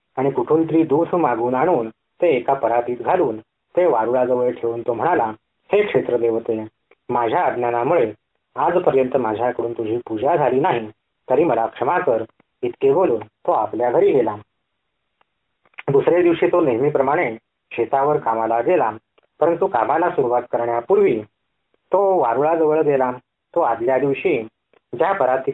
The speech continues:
त्याने दुधाचा नैवेद्य दाखवला होता, त्यात सोन्याचा एक दिनार त्याला दिसला. त्यानंतर तो ब्राह्मण दररोज एकटाच त्या वारुळाजवळ जाऊन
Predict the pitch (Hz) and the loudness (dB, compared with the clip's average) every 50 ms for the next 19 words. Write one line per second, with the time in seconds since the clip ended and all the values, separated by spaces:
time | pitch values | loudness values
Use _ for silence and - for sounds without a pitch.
0 | - - 131 127 135 139 120 110 110 117 135 - - 143 127 110 104 104 131 127 | -2 -2 0 0 0 0 -2 -2 0 0 0 0 0 0 0 0 -2 -2 -4 -2
1 | 131 139 139 127 117 - 120 117 117 120 107 117 123 - 185 135 110 - - _ | -2 0 0 0 0 0 -2 0 0 0 -2 -2 -2 0 -2 -2 -2 -6 -12 _
2 | _ _ _ _ _ _ _ - 156 156 165 165 - - 123 117 127 131 135 131 | _ _ _ _ _ _ _ 0 0 0 0 0 -2 -2 0 0 2 0 0 0
3 | 139 139 131 127 139 139 139 - 113 120 151 170 165 123 113 117 113 - _ _ | 0 0 2 2 0 0 0 0 0 0 0 0 0 0 -2 -4 -6 -10 _ _
4 | _ _ _ _ - 120 113 123 147 160 170 160 - 120 110 110 110 - _ _ | _ _ _ _ -4 -2 0 0 2 2 0 0 0 -2 -2 -4 -6 -10 _ _
5 | _ _ _ _ _ - 147 151 156 156 156 151 165 160 160 165 165 - 123 120 | _ _ _ _ _ -2 0 2 2 0 2 2 0 2 2 2 2 2 0 0
6 | 120 123 165 - 117 110 110 - _ _ _ _ _ _ - 113 123 127 139 170 | 0 0 0 0 -2 -4 -8 -14 _ _ _ _ _ _ -8 -4 0 0 2 2
7 | 175 180 180 175 135 120 117 - - - 160 165 160 - - 175 131 151 135 117 | 2 2 2 0 -2 -4 -6 -8 -6 -4 -2 -2 -2 -2 -2 -2 0 0 0 0
8 | 120 123 127 127 117 123 123 123 127 123 135 170 170 135 117 | 0 0 0 0 0 -2 -2 -2 0 0 2 2 2 2 0